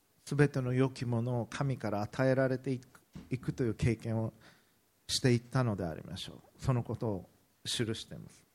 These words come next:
そして、この神は全ての人を救おうとしておられます。世界中の全ての人をどうにかして救おうとしておられます。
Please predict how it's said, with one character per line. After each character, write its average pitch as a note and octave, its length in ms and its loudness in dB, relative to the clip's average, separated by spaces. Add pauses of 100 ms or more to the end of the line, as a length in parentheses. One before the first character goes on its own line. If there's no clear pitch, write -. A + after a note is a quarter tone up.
(280)
そ D#3+ 140 -2
し - 80 4
て、 E3 80 0
こ - 160 0
の E3 140 2
神 F3 360 2
は C3 380 2 (1800)
全 G3+ 380 4
て E3+ 120 0
の C#3 120 0
人 - 260 0
を A#2+ 220 2 (280)
救 - 380 0
お D3 60 6
う C#3+ 40 -2
と A#2+ 120 -4
し - 80 -8
て A2+ 100 -6
お G2 60 -4
ら F#2 100 -4
れ G2 80 -8
ま F2 160 -10
す。 - 180 -18 (880)
世 - 160 4
界 F3+ 300 2
中 F3 140 -4
の F3 100 -2
全 G3 300 -2
て E3+ 120 -4
の D3 100 -4
人 C3 200 -6
を B2 40 -4
ど C#3+ 120 -4 (140)
う B3+ 40 -6
に A#3 100 -4
か E3 140 4
し - 100 0
て C3+ 100 4
救 - 320 0
お C3 80 6
う B2+ 40 -4
と G#2+ 120 -6
し - 100 -8
て - 80 -10
お E2+ 80 -4
ら - 120 -8
れ - 80 -14
ま - 120 -16
す。 - 120 -18